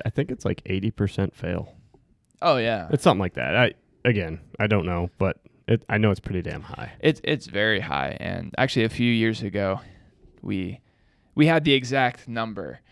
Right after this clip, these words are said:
Speaker 2: um, and we compared it to what our average member stays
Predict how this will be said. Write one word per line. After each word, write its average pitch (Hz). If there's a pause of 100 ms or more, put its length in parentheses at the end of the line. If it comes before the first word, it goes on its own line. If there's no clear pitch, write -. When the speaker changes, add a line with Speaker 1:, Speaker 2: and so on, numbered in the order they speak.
(420)
Speaker 2:
um, 98 (680)
and 104
we 120
compared 113
it -
to 98
what 98
our 101 (100)
average 98 (320)
member 117
stays -